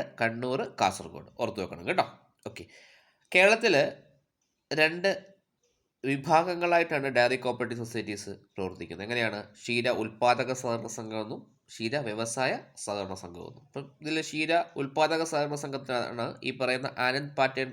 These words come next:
കോപ്പറേറ്റീവ് സൊസൈറ്റീസ് വരുന്നെന്നുള്ള കാര്യം ഓർത്തു വെക്കുക. ആപ്കോസോ, അത് ക്ഷീര വ്യവസായ സഹകരണ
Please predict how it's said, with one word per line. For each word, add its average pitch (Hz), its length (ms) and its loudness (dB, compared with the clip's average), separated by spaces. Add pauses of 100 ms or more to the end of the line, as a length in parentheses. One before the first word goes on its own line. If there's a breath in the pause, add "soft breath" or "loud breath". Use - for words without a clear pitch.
കോപ്പറേറ്റീവ് 120 400 -2 (180)
സൊസൈറ്റീസ് 113 580 -2 (220)
വരുന്നെന്നുള്ള 110 460 -4
കാര്യം 107 220 -2 (140)
ഓർത്തു - 260 -8
വെക്കുക. - 200 -8 (100)
ആപ്കോസോ, 127 500 -2 (540 loud breath)
അത് 131 160 0
ക്ഷീര 123 380 -2
വ്യവസായ 110 340 0 (120)
സഹകരണ 117 240 -2